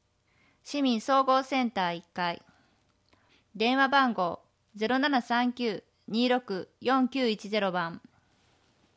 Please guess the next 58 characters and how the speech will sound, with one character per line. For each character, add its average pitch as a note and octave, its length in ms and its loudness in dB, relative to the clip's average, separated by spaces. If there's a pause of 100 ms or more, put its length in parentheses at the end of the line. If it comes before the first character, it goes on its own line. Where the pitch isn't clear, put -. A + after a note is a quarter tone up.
(1300)
小 C#4+ 260 0
中 C#4+ 220 -6
学 C#4 240 0
校 G3+ 120 -4
就 A#3+ 300 -4
学 B3+ 220 -4
援 B3+ 180 0
助 B3+ 140 -4
費 G#3 140 -6
を F#3 100 -2
ご F3+ 120 -4
利 G3 100 -4
用 G#3 180 -2
く G#3 120 -8
だ G#3 100 -4
さ F#3 220 -8
い。 - 100 -16 (1300)
経 C#4+ 240 -4
済 D4+ 240 0
的 D4+ 240 -4
な A3+ 140 2
理 A3 160 -2
由 A#3 200 0
で A3 340 -4
就 C#4 300 -4
学 C#4+ 240 -4
困 C#4 300 2
難 G#3+ 180 0
な F#3 120 -2
児 A#3 160 -4
童 A3 180 0
生 A#3 320 -2
徒 G3+ 100 -2
の F3 260 -4 (260)
保 - 180 -8
護 A#3 120 2
者 A#3 120 -2
に F#3+ 140 -2
対 F#3+ 240 -4
し - 100 -16
て、 - 220 -10 (560)
学 G#3+ 240 0
校 B3+ 180 0
で C4+ 100 -2
必 D4 280 -8
要 C#4+ 160 0
な G#3 100 0
費 A3 200 -4
用 G3+ 200 0
の F3+ 80 -4
一 G#3+ 240 -6
部 G3+ 100 -4
を F3+ 100 0
援 G3 200 -2
助 E3+ 100 -8
し - 140 -12
ま F3 220 -10
す。 - 140 -20